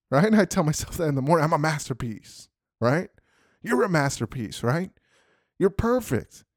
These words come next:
You're perfect for you, and you gotta understand you're perfect for who you are. And that's what you gotta understand. So be okay with making progress, slow progress, whatever that progress looks like. As long as you're making progress, progress is progress,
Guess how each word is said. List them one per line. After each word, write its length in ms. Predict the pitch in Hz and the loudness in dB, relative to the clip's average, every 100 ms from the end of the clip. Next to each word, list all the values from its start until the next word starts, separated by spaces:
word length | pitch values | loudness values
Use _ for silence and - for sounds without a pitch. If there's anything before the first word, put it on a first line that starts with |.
| _ - | _ 0
You're 100 | 156 | 4
perfect 400 | 247 254 233 - | 6 6 4 0
for 120 | 170 | 0
you, 280 | 156 180 143 | 4 8 8
and 80 | |
you 80 | 127 | 6
gotta 160 | 156 160 | 4 4
understand 480 | 151 139 - 156 139 | 4 2 2 0 -2
you're 80 | |
perfect 380 | 117 160 151 123 | 0 0 0 -4
for 100 | 131 | 0
who 160 | 139 131 | 2 4
you 300 | 131 123 120 | 4 4 6
are. 320 | 110 95 - _ _ _ _ _ _ _ _ _ _ _ - | 4 2 -4 _ _ _ _ _ _ _ _ _ _ _ -2
And 140 | 143 | 2
that's 180 | 139 143 | 2 2
what 120 | 139 | 0
you 80 | 123 | 2
gotta 180 | 120 110 | 2 2
understand. 520 | 107 95 - 90 - _ _ _ _ _ _ _ _ _ | 0 -2 -8 -12 -12 _ _ _ _ _ _ _ _ _
So 380 | - 135 123 - _ _ _ _ _ - | 2 4 2 -2 _ _ _ _ _ 0
be 180 | 180 170 | 6 4
okay 360 | - 165 147 | 4 2 4
with 240 | 131 127 135 | 4 0 0
making 340 | 127 135 120 | -2 -2 -2
progress, 680 | 139 117 113 113 104 - - | 2 2 2 0 -2 -6 -14
slow 300 | - - 143 | -2 4 4
progress, 520 | 139 139 123 123 117 | 4 2 4 2 2
whatever 300 | 131 139 147 | 4 6 6
that 180 | 143 123 | 4 2
progress 380 | 135 120 117 - | 0 0 0 -2
looks 200 | 113 - | -6 -6
like. 180 | 107 113 | -6 -4
As 80 | |
long 100 | 147 | -2
as 80 | 151 | -2
you're 80 | 135 | -2
making 220 | 127 127 | -4 -6
progress, 400 | 120 117 113 107 | -4 -4 -2 -6
progress 560 | - 135 127 123 104 113 | -4 0 0 0 -4 -8
is 80 | - | -10
progress, 640 | 107 101 78 87 - | -8 -8 -8 -12 -14